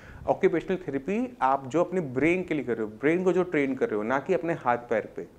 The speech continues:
brain पे काम कर रहे हो। और यही सबसे ज़्यादा फ्रूटफुल रहती है किसी भी पैरालिसिस पेशेंट की।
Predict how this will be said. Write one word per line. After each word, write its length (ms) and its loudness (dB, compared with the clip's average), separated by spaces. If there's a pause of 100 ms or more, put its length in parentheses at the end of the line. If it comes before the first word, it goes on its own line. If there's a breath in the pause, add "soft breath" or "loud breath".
(220)
brain 280 2
पे 80 0
काम 200 -6
कर 160 -12
रहे 100 -14
हो। 400 0
और 200 2
यही 380 0
सबसे 360 -4
ज़्यादा 300 2 (500)
फ्रूटफुल 440 4
रहती 300 0
है 320 -2 (240 loud breath)
किसी 240 -2
भी 140 -4
पैरालिसिस 480 -2
पेशेंट 400 -8
की। 100 -10